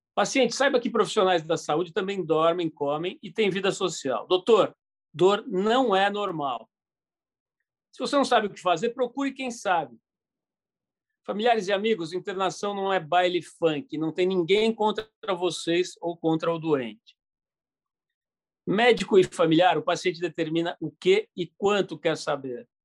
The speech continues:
não você. Profissionais, aprendam a se comunicar com pessoas que estão sofrendo sem fazer julgamento ou cara feia.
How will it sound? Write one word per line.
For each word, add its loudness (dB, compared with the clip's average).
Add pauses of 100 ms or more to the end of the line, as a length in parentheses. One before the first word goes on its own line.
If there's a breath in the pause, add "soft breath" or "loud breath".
(200)
não 4
você. 0 (1900)
Profissionais, 2
aprendam -2
a -2
se -10
comunicar -4
com -10
pessoas -4
que -14
estão -2
sofrendo 0
sem -4
fazer 0
julgamento -2
ou -4
cara 0
feia. -6